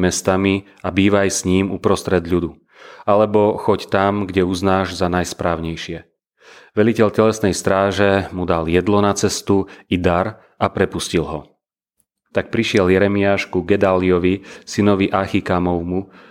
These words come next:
do Micpy a ostal s ním bývať uprostred ľudu, ktorý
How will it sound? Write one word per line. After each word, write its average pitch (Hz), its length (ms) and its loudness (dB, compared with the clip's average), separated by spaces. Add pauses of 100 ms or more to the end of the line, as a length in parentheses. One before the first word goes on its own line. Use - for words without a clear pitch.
(260)
do 87 160 0
Micpy 87 640 -2
a 95 160 0
ostal 107 400 2
s - 160 -4
ním 87 160 0
bývať 92 400 4
uprostred 87 480 0
ľudu, 90 400 0
ktorý 87 320 2